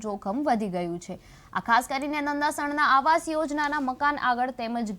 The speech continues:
ગ્રીન વેરહાઉસ કંપની નજીક વધુ ખતરનાક અવસ્થામાં છે. તાજેતરમાં એક મહિલાનું ટ્રેક્ટર ખાડામાં પડી જતા ઘટના સ્થળે જ મોત નીપજ્યું હતું અને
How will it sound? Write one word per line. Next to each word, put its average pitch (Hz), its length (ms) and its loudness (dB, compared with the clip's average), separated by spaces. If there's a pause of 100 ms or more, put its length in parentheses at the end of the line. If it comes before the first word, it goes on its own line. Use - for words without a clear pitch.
ગ્રીન 269 380 0
વેરહાઉસ 220 580 2
કંપની 254 380 -2
નજીક 226 420 -6
વધુ 226 300 -4
ખતરનાક 202 560 -4
અવસ્થામાં 175 640 -8
છે. 170 100 -16 (480)
તાજેતરમાં 247 640 2
એક 311 180 -4
મહિલાનું 330 500 2
ટ્રેક્ટર 302 460 -2
ખાડામાં 269 580 4 (300)
પડી 311 340 2
જતા 254 300 0
ઘટના 240 380 -4
સ્થળે 262 340 2
જ 214 200 -4 (120)
મોત 247 320 6
નીપજ્યું 180 420 -4
હતું 170 260 -6 (440)
અને 202 140 -2